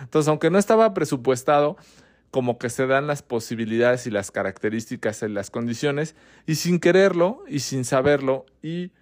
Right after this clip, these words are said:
sin encontrar lo que ella esperaba, consigue conocer en el último preciso momento, y antes de que se enfríe el café, a su futura hija,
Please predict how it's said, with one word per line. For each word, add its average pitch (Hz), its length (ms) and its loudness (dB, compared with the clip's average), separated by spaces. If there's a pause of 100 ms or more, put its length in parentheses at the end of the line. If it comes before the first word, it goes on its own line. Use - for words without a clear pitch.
(340)
sin 139 300 -4
encontrar 127 480 2
lo 143 100 -2
que 151 80 0
ella 143 100 0
esperaba, 131 560 0 (420)
consigue 131 480 0
conocer 120 600 0
en 120 120 0
el 127 140 0
último 175 440 0
preciso 139 380 -2
momento, 120 560 0
y 139 200 2
antes 175 260 -2
de 131 80 -4
que - 100 -8
se 107 120 -4
enfríe 127 200 0
el 123 120 0
café, 160 360 0 (480)
a 101 120 -8
su 110 140 -6
futura 113 480 2
hija, - 340 -6